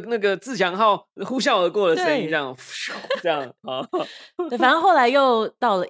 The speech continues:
Speaker 2: 一万，然后两万嘛，之后就，哦，天哪，就一去不回头的感觉。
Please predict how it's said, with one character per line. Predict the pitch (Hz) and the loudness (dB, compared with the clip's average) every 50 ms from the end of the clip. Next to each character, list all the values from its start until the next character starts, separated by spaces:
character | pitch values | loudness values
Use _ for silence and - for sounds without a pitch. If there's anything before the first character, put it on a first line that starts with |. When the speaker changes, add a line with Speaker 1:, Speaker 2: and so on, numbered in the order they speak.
| - _ _ | -10 _ _
Speaker 2:
一 | - 190 | -8 -6
万， | 185 190 214 208 190 180 175 | -2 0 2 2 2 2 0
然 | 170 170 | 0 -2
后 | 190 196 190 - - _ _ | -2 -4 -4 -6 -12 _ _
两 | - 180 170 160 160 | -4 -4 -4 -2 -2
万 | 170 190 190 180 165 | 0 2 2 2 0
嘛， | 156 151 135 110 110 - 147 - | -2 -8 -12 -12 -12 -14 -16 -16
之 | - - - - 196 202 | -18 -18 -12 -10 -8 -6
后 | 214 220 202 180 | -4 -4 -6 -4
就， | - 240 233 | -4 -6 -6
哦， | - - 220 208 | -6 -6 -8 -8
天 | - 233 269 254 | -8 -6 -4 -2
哪， | 262 240 196 165 | -2 -2 -2 -2
就 | - 240 247 214 - | -2 -2 -2 -4 -4
一 | - 226 | -6 -8
去 | 208 - 294 254 | -6 -4 -4 -2
不 | 208 233 269 277 | 0 0 0 -2
回 | 196 - - 196 | 0 -2 -2 -4
头 | 190 - - - 190 185 202 | -4 -4 -8 -8 -8 -6 -6
的 | 202 196 202 | -6 -6 -4
感 | - 185 160 160 160 | -4 -4 -4 -6 -8
觉。 | - - 160 143 156 | -10 -10 -10 -10 -10